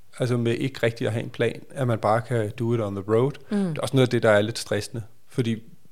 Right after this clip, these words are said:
Speaker 1: det her var jo meget spontant. Vi har jo ikke siddet i flere måneder og
Speaker 2: Planlagt
Speaker 1: læst
Speaker 2: det.
Speaker 1: om området, eller jeg slog, øh, et opslag op på,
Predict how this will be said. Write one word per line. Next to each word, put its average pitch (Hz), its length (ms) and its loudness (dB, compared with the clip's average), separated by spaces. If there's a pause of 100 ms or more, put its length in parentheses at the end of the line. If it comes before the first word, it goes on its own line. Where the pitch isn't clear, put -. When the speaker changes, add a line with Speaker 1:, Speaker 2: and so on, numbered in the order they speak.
(120)
Speaker 1:
det 135 80 4
her 131 100 8
var 107 100 2
jo 98 60 4
meget 101 200 4
spontant. 107 460 -6
Vi 113 40 -2
har 120 80 2
jo 127 40 2
ikke 147 140 -2
siddet 113 200 0
i - 20 -2
flere 98 240 -2
måneder 98 640 -4
og 107 260 -2 (180)
Speaker 2:
Planlagt 139 360 -4
Speaker 1:
læst 117 260 0
Speaker 2:
det. - 60 -2
Speaker 1:
om 104 160 0
området, 104 840 0
eller 98 260 -2 (380)
jeg 123 160 4
slog, 104 540 2
øh, 101 180 0 (200)
et 120 120 -2
opslag 110 480 0
op 107 280 -2
på, 107 320 0